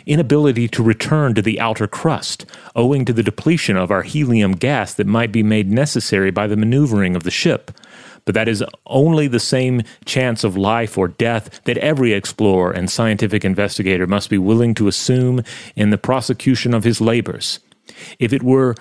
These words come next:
but possible to build a hull sufficiently light and at the same time sufficiently strong to withstand atmospheric pressure, we could dispense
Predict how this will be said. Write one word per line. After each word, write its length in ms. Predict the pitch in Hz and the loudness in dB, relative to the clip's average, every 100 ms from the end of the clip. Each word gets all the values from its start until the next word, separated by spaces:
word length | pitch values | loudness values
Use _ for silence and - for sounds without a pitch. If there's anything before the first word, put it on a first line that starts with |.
| - | -6
but 180 | - 113 | -6 -6
possible 500 | - 175 160 104 95 | -4 -2 -2 -2 -2
to 100 | 90 | 0
build 240 | 104 127 117 | 0 0 2
a 80 | 113 | 0
hull 400 | - 156 131 98 | 0 0 2 0
sufficiently 640 | - 110 180 - 156 147 | -2 0 0 0 0 2
light 420 | 117 107 87 - | 2 0 -2 -6
and 140 | - 120 | -2 0
at 80 | |
the 80 | 110 | 0
same 360 | - - 180 196 | -2 0 2 2
time 320 | - 92 90 | 0 -2 -2
sufficiently 580 | - 131 139 131 107 107 | -2 0 0 0 -2 -2
strong 680 | - - 139 135 85 85 - - - - | -4 0 0 2 -2 -6 -16 -20 -16 0
to 100 | 110 | 2
withstand 680 | 107 - - 143 151 147 139 | 2 -2 -4 -2 0 0 -2
atmospheric 680 | - 147 147 117 139 127 - | -4 -4 -4 -2 0 0 -2
pressure, 460 | - 127 - - - - - - | -2 -2 -4 -8 -10 -20 -12 -2
we 120 | 127 | 0
could 140 | - | 2
dispense 680 | 113 - - 180 180 - | 0 -2 -2 0 0 -2